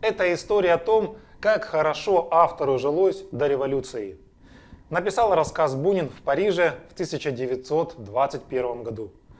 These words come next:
Дальше от первого лица. Итак, дело было в июне под вечер. Мы шли по большой дороге и увидели, как мужики в березовом лесу косили и при этом песни пели.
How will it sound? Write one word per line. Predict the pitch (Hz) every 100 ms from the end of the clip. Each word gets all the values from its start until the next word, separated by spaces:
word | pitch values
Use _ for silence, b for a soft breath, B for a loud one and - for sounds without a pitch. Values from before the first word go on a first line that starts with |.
| B B B
Дальше | 151 220 - 175 - - -
от | 127 - -
первого | 165 160 147
лица. | 139 131 131 98 - - _ _ _ _ _ - _ _
Итак, | - 147 127 - - - B B B B -
дело | 147 247 214
было | 185 180
в | 165
июне | 190 143 160 202 170
под | 165 131
вечер. | 147 151 139 107 - _ _
Мы | 156 214
шли | - 180
по | -
большой | 139 135 - 143
дороге | 143 208 165 147 - B B -
и |
увидели, | 143 190 220 190 156
как | 165 151
мужики | 139 143 147 170 208 135 -
в |
березовом | 117 139 175 156 147 143 139
лесу | 135 - 196
косили | 160 - 185 151 123 - b b -
и | 131
при | 170
этом | 196 190 143 - - -
песни | 170 - 139
пели. | - 131 123 101